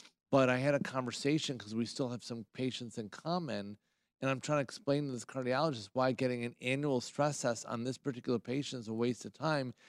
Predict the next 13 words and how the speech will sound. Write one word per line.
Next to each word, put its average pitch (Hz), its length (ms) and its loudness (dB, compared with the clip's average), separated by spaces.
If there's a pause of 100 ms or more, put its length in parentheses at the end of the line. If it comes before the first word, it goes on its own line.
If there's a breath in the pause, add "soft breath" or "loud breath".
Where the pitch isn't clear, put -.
(100)
'cause 147 120 8
he 147 40 8
doesn't 151 220 6
have 135 140 6
plaque. - 480 -2 (2250)
And, 147 220 4 (100)
and 156 220 2 (360)
there 170 220 6
was 156 180 4
nothing 165 380 2
I 147 120 6
could 120 200 0
do 185 320 8